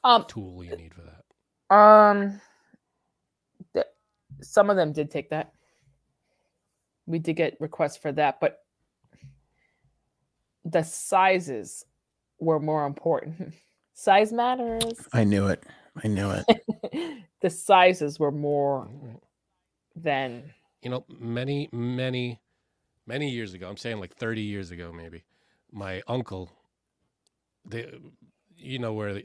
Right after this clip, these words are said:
Speaker 2: where they live. They live in, next to an airport, and planes take off right over the, the neighborhood.
Speaker 1: Mm-hmm.
Speaker 2: He found a bolt in his pool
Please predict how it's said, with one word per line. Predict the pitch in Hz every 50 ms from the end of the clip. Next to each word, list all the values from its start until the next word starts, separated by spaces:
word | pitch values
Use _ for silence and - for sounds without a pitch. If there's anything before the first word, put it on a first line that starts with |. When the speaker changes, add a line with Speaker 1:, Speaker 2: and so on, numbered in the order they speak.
| -
Speaker 2:
where | 101 98 98 95 92
they | 87 92
live. | 90 90 92 92 90
They | 92 95
live | 98 101 98
in, | 98 98 - -
next | 107 110 117 - -
to | - 127 117
an | 113
airport, | 107 101 95 - - - 85 85 - _ _ _ _ _ - - _ _ _ _ _ _ _ _ _
and | - 104 107 104 104 104 101 101 104 104 104 104 98
planes | - - 101 104 104 95 - - - - _ _
take | - 104 107 98 113
off | 107 101 107 104 98 - - - -
right | 110 104 104 107
over | 110 110 110 110
the, | 104 110 107 107 107
the | 101 101 110
neighborhood. | 104 101 98 95 92 92 90 98 180
Speaker 1:
Mm-hmm. | 175 185 196 208 226 220 _ _ _ _ _ _
Speaker 2:
He | _ 107
found | 95 - - 110 101 101 101 98 - _
a | - 95 90 85 _ _ _ _ _ _ _ _ _
bolt | - 123 110 95 85 - _ - - _ _ _ _ _ _ _ _ _
in | - 113 107
his | 104 104 90
pool | - - - - 117 92 85 - - _